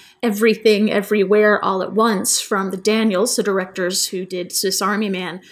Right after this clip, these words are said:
a few years back. That film debuting, uh, to five hundred and nine thousand from only ten screens, giving it a fifty thousand dollar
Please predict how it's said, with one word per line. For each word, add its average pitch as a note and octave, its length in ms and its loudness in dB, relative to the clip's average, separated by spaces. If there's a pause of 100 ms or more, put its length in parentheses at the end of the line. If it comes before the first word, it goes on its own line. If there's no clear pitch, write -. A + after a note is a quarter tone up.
(200)
a G3+ 60 -6
few G#3+ 180 -2
years F3+ 320 -4
back. G3+ 440 0 (260)
That A#3+ 260 0
film B3+ 200 6
debuting, G#3+ 540 4 (140)
uh, G#3 220 4
to A3 180 -4
five A#3 260 2
hundred B3 320 2
and G3+ 140 0
nine G3 300 0
thousand G#3 520 -2 (100)
from G3+ 260 -4
only B3+ 340 4
ten G#3+ 240 2
screens, A#3 580 2 (360)
giving A3+ 240 4
it - 140 2
a G#3+ 280 2
fifty C#4+ 340 -4
thousand A3+ 540 2
dollar G#3 500 4